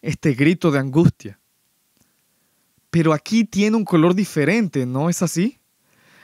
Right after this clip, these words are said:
A la luz de la resurrección de Cristo, tiene un color muy diferente.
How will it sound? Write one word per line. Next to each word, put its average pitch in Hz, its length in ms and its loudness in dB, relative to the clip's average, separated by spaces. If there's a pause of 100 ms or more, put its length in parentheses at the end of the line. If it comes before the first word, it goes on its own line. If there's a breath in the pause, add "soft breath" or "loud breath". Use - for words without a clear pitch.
A 151 80 -2
la 165 100 2
luz 202 160 4
de 226 80 2
la 175 180 0
resurrección 165 720 -2
de 196 140 -4
Cristo, 190 420 0
tiene 214 220 0
un 247 80 -4
color 185 340 2
muy 214 140 0
diferente. 180 720 -4